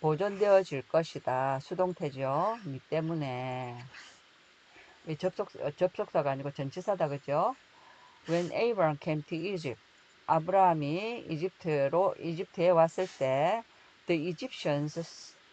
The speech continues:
saw that she was a very beautiful woman." 그죠? 참 육십 살이 넘었을 건데 이건 참 이해가 안 가지만, 그죠? <laughs>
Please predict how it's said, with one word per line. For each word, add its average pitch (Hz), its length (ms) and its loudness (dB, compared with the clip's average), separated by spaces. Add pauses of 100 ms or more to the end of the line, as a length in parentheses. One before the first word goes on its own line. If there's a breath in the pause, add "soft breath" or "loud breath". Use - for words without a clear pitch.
(240)
saw 196 400 2
that 185 280 4 (280)
she - 240 0
was 151 320 4
a 170 100 2 (120)
very 165 340 2
beautiful 190 840 -2
woman." 165 420 -2 (1300 loud breath)
그죠? 156 640 -2
참 156 480 -4
육십 - 280 -10
살이 151 260 -2
넘었을 170 400 -2
건데 139 440 -6
이건 147 240 -6
참 143 200 -6
이해가 151 340 -4
안 131 100 -6
가지만, 131 720 -6 (100)
그죠? 139 400 -6 (600 loud breath)
<laughs> 165 760 -6